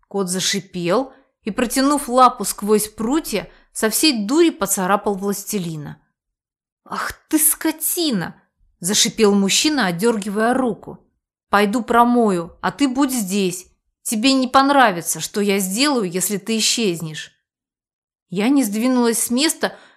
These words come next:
лишь зажмурилась, когда Адриан распахнул двери в мою ванную. «Ты? Как ты могла? Как?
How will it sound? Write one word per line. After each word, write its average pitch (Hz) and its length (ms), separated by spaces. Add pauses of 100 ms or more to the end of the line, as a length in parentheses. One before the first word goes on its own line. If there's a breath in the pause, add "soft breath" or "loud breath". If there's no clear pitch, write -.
(120 loud breath)
лишь 240 240
зажмурилась, 233 720
когда 214 360
Адриан 220 400
распахнул 208 600
двери 220 360
в 175 100
мою 180 300
ванную. 170 600 (720)
«Ты? 302 420 (580)
Как 320 400
ты 320 120
могла? 277 720 (500)
Как? 285 600